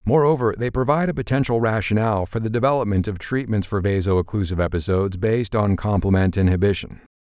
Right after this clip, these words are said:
So, will these findings be a cold comfort for patients with S C D? That's the title of a commentary on this study by Erica Sparkenbaugh and Jane Little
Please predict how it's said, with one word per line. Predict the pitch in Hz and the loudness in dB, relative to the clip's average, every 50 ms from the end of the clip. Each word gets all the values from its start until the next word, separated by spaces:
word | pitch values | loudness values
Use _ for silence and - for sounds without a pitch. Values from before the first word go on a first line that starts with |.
| _ _ _ _ _ _ _ _ | _ _ _ _ _ _ _ _
So, | - - 135 127 123 | -4 0 0 0 0
will | 120 117 123 120 | 2 2 2 2
these | 117 113 139 156 156 - | 2 2 0 0 -2 0
findings | - 131 120 123 131 123 139 139 135 107 | 2 2 2 2 2 0 0 0 0 0
be | 92 117 107 | 0 0 0
a | 98 87 | 0 0
cold | - - - - 107 113 113 120 110 104 - | -2 -4 -2 2 4 4 4 2 0 -2 -2
comfort | - 101 107 107 - - 123 120 - | 0 2 2 2 2 2 0 -2 -2
for | - - 92 82 | -2 -2 -2 0
patients | - 101 98 98 90 - 104 98 - - | 2 2 2 2 2 2 2 2 2 2
with | 107 98 | 2 2
S | 104 104 98 - | 2 0 0 0
C | - 117 113 | -2 -2 -2
D? | 107 110 110 110 113 117 110 - _ - | 0 0 0 0 0 -2 -6 -10 _ -4
That's | 123 143 156 - - | -4 -4 -4 -4 -4
the | - 165 | -4 -2
title | - 127 123 117 113 107 98 98 | 0 2 4 4 4 4 2 0
of | 95 90 | 0 0
a | 92 87 | 0 0
commentary | - 107 107 107 104 98 82 90 85 78 78 78 85 | 2 2 4 4 4 4 4 2 2 0 2 2 2
on | 85 85 85 85 | 4 4 4 4
this | 82 76 | 2 0
study | - - 90 82 80 85 90 95 95 | -2 -2 -2 -2 0 0 -2 -2 -2
by | - 101 98 101 | -2 -2 0 0
Erica | 101 113 127 135 139 120 - 127 120 | 0 0 0 0 0 -2 -2 -4 -4
Sparkenbaugh | - - - 110 107 107 90 107 98 92 90 82 80 71 64 - - - | -4 -2 0 2 2 2 2 2 2 2 2 0 -2 -4 -8 -12 -8 -4
and | 107 107 104 101 | 0 2 2 2
Jane | 90 104 107 113 117 113 107 | 4 4 4 4 4 4 4
Little | 107 107 101 92 80 67 | 2 2 0 -2 -4 -8